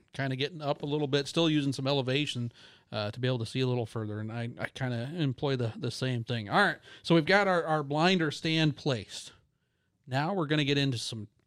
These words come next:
some other tips and tricks right here, folks, because one of the things that deer hunters constantly battle, regardless of, of h-, how you're gonna hunt them, is scent.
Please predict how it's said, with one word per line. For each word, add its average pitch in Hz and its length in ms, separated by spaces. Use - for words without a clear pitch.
some - 300
other 156 240
tips - 480
and 120 180
tricks - 400
right 107 240
here, 107 200
folks, 113 340
because 120 380
one 185 120
of 233 40
the 185 80
things 165 300
that 135 220
deer 151 240
hunters 147 500
constantly 156 560
battle, 123 380
regardless 139 540
of, 123 280
of 123 180
h-, - 80
how 170 220
you're 156 140
gonna 120 240
hunt 135 260
them, 117 180
is 127 160
scent. - 400